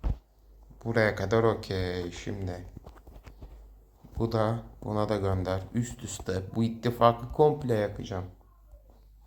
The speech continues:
Yani onların benden kesinlikle kurtuluşu yok. Çünkü biz dedik ki ittifakınızı bize devredin, işte geleceğiz buraya, toplanacağız, edeceğiz, öyle olacak, böyle olacak.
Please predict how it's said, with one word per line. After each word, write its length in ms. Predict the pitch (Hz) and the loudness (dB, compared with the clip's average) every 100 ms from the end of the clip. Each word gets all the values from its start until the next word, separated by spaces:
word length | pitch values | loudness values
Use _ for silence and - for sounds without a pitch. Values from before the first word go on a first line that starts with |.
| _ _ _ _ - - - - | _ _ _ _ -16 -12 -12 -6
Yani 260 | 104 107 | 0 4
onların 420 | 113 117 117 123 127 | 6 8 8 8 6
benden 360 | 127 135 135 | 6 4 2
kesinlikle 800 | 131 123 - 131 135 131 135 139 139 - | 0 -2 0 2 0 2 0 0 -4 -6
kurtuluşu 500 | 117 - 120 120 127 | -6 0 2 2 2
yok. 300 | 135 135 - - - - - - - _ - - - - - - - | 2 2 -4 -12 -14 -14 -18 -8 -8 _ -20 -20 -20 -20 -20 -14 -12
Çünkü 220 | - 95 120 | -10 -4 0
biz 220 | 123 117 | 2 4
dedik 260 | 127 135 | 2 2
ki 100 | - | -2
ittifakınızı 720 | 120 - 123 123 123 127 127 123 | -6 -6 2 2 4 4 4 4
bize 300 | 120 127 123 | 2 0 2
devredin, 400 | 120 117 113 117 | 2 0 0 0
işte 220 | 113 113 | -2 -4
geleceğiz 520 | 110 113 107 113 110 | 0 0 0 -2 0
buraya, 280 | 113 110 107 | 0 2 2
toplanacağız, 640 | 117 107 - 107 110 110 | 0 -2 0 0 0 0
edeceğiz, 400 | 107 104 - 110 | -2 -4 -4 -2
öyle 220 | 113 113 110 | 2 2 4
olacak, 400 | 110 107 104 113 | 0 -2 -4 2
böyle 180 | 113 | 4
olacak. 360 | 110 104 113 127 | 4 0 -2 -4